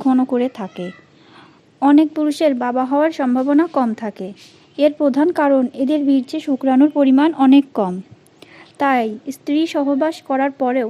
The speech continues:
তাদের সন্তান হয় না। বীর্যে শুক্রাণুর পরিমাণ বেশি, পরিমাণ বৃদ্ধি করতে শিমুল মূল গুরুত্বপূর্ণ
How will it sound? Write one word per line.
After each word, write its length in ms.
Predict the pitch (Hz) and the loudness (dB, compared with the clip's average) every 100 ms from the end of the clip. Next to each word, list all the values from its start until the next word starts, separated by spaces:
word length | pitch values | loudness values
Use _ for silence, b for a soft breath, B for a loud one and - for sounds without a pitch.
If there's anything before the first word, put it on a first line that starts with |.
| 254 | -6
তাদের 240 | 233 247 294 | -6 -4 -6
সন্তান 440 | 269 240 233 294 | -6 -6 -4 -4
হয় 260 | 277 220 190 | -4 -6 -6
না। 60 | 196 180 _ b b b b - | -10 -16 _ b b b b -4
বীর্যে 400 | 277 294 285 294 233 | -2 0 0 0 -2
শুক্রাণুর 560 | 285 277 285 285 311 330 | -4 -4 0 2 2 -2
পরিমাণ 380 | 285 277 277 311 330 | -2 2 2 4 2
বেশি, 340 | 254 247 294 262 - _ _ _ _ _ _ b b b b b _ | 0 -2 -4 -4 -8 _ _ _ _ _ _ b b b b b _
পরিমাণ 400 | 269 269 269 294 349 277 | -2 2 4 4 4 4
বৃদ্ধি 360 | 269 247 320 | 2 0 -4
করতে 420 | - 285 277 - 190 | 0 -2 -2 -6 -6
শিমুল 400 | 208 285 269 294 294 | -2 4 6 8 8
মূল 160 | 277 320 392 - 269 | 6 4 0 -2 2
গুরুত্বপূর্ণ 560 | 269 269 285 269 277 | 2 0 -2 0 2